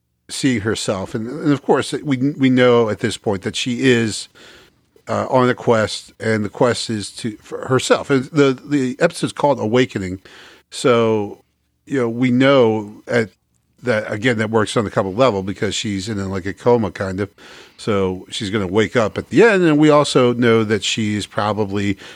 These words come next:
coming to a point where she's waking up to her own abilities and, and how to use them and everything. Also waking up to the fact that there's this big,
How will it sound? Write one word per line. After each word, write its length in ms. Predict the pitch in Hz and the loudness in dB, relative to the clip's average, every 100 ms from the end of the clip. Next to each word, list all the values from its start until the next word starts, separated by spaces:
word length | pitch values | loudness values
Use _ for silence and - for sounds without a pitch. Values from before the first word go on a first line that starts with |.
| - - | -20 -4
coming 240 | 131 104 | -2 0
to 80 | 127 | 0
a 40 | 110 | 2
point 160 | 113 | 0
where 80 | 98 | 0
she's 280 | - 101 - | -2 -4 0
waking 340 | 110 101 110 98 | 0 0 0 0
up 200 | 98 - _ _ _ - | 0 -4 _ _ _ -12
to 480 | - 98 95 90 | -4 -2 -2 -4
her 340 | 92 117 101 98 | -4 0 2 2
own 180 | 95 90 | 0 0
abilities 640 | 87 131 107 92 90 - | 2 2 2 0 -4 -6
and, 140 | 101 98 | -10 -6
and 160 | 98 | -4
how 160 | 95 98 | -2 -2
to 100 | 95 | 0
use 220 | 135 110 | 2 2
them 120 | 98 | -2
and 80 | 90 | -4
everything. 320 | 90 92 92 - - - - _ _ _ _ _ - | -6 -8 -8 -12 -18 -18 -20 _ _ _ _ _ -4
Also 280 | 117 110 - | 0 2 2
waking 320 | 110 117 104 113 | 4 2 4 0
up 100 | 101 | 0
to 80 | 117 | -2
the 100 | 110 | -2
fact 360 | - 113 113 | 2 0 0
that 180 | - 104 | -2 -2
there's 300 | 107 110 101 | -2 -2 -2
this 180 | 117 110 | -4 -4
big, 560 | - - 117 107 98 | -6 -2 0 0 -8